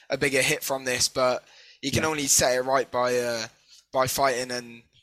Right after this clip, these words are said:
Speaker 1: and beating Crawford. But that's all up in the air for now. If, if these guys were to get in the ring, uh,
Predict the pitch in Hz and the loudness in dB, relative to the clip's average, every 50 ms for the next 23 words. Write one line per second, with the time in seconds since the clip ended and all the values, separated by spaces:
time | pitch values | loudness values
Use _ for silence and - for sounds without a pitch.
0 | _ _ _ - 120 123 123 120 113 110 _ 139 139 135 123 123 120 - 135 123 | _ _ _ -10 -10 -10 -10 -12 -18 -12 _ -4 -4 -4 -4 -6 -8 -6 -6 -4
1 | 117 110 - 117 110 110 113 - 123 120 120 117 - - _ - - - - _ | -4 -4 -6 -6 -8 -10 -6 -2 -2 0 0 -2 -4 -8 _ -20 -20 -20 -20 _
2 | _ _ - 165 180 - - 180 165 160 160 - 170 151 147 147 143 143 143 - | _ _ -2 2 2 2 2 4 2 2 2 0 -2 -2 2 2 2 2 0 -2
3 | - 135 135 135 135 135 135 139 - - _ 175 190 185 - - - - - - | -4 -4 -2 0 0 0 0 -2 -6 -6 _ 0 0 0 0 -2 -4 -6 -8 -12
4 | _ _ _ _ _ _ - 170 - 170 165 147 - 170 160 147 131 135 143 151 | _ _ _ _ _ _ -2 -2 -2 -2 -4 -2 0 2 2 2 0 0 0 0
5 | 151 147 - 139 147 139 113 131 131 127 127 127 131 131 127 131 135 - _ _ | 0 0 0 0 0 -2 -2 -2 -4 -6 -4 -4 -4 -4 -4 -6 -10 -18 _ _
6 | _ _ _ _ _ _ _ - - 120 120 117 120 123 120 117 | _ _ _ _ _ _ _ -8 -4 -2 -2 -2 -2 -2 -4 -6